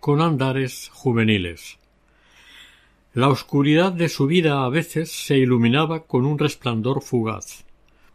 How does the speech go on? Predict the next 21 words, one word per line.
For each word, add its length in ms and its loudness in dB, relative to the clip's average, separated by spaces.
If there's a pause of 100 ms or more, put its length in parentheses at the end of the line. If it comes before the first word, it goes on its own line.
(120)
Un 200 6
día, 340 4 (540)
después 480 0
de 100 4
asistir 480 -2
a 60 2
la 100 0
misa 460 -4
celebrada 600 -2
por 180 -4
el 180 -6
Papa 500 -8 (300)
Benedicto 720 -4
quince 480 -4 (600)
en 180 -2
la 100 -2
Capilla 480 0
Paulina, 540 -2 (720)
toda 200 4
la 140 0
comunidad 640 2